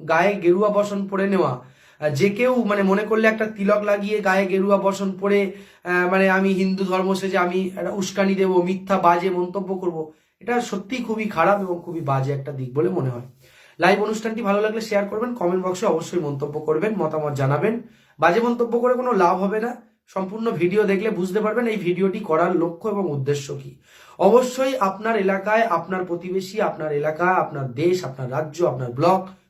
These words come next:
প্রত্যেকটা জায়গায় শান্তি, সম্প্রীতি, ভ্রাতৃত্ব, ভালোবাসা, ঐক্য বজায় রাখবেন।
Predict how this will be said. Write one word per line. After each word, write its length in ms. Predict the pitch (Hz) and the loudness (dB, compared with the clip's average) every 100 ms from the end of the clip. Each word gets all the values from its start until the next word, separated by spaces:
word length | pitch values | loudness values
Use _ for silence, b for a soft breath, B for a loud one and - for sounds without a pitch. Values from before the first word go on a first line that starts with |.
| - | -12
প্রত্যেকটা 420 | 196 - 233 190 | -10 -6 -6 -4
জায়গায় 400 | 165 131 120 - b b - | -2 -2 -4 -8 b b -10
শান্তি, 520 | - 175 185 208 208 | -2 0 -2 -8 -10
সম্প্রীতি, 560 | - 160 160 180 185 185 | -6 -4 -2 -2 -2 -2
ভ্রাতৃত্ব, 540 | 151 - - - 170 | -4 -6 -10 -4 -2
ভালোবাসা, 500 | 139 143 151 156 147 | 0 0 2 0 -2
ঐক্য 280 | 143 143 151 | -6 -6 -4
বজায় 320 | 135 135 170 | 0 2 4
রাখবেন। 360 | 180 180 214 | 4 0 -4